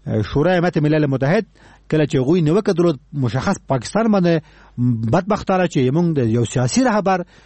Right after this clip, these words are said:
چې په خپل، په خپله د دې شور-، د سولې شورا مسؤلیت هم درلود، دی په خپله، او هماغه د دې په ځای چې د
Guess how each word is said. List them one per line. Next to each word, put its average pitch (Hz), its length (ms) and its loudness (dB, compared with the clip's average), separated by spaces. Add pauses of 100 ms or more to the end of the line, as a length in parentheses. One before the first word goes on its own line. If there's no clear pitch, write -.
(180)
چې 143 100 -2
په 156 120 -4
خپل، 151 240 0
په - 120 -8
خپله 156 220 0
د 139 80 0 (100)
دې 117 160 2 (400)
شور-، 127 240 2
د 123 360 0
سولې 156 380 0
شورا 131 420 0
مسؤلیت 143 580 0
هم 196 200 0
درلود، 220 380 2 (360)
دی 165 120 2
په 160 100 -4
خپله، 220 400 0 (240)
او 147 380 0
هماغه 185 380 2
د 156 140 0
دې 214 80 -2
په 170 100 -4
ځای 214 120 2
چې 180 100 -2
د 151 120 0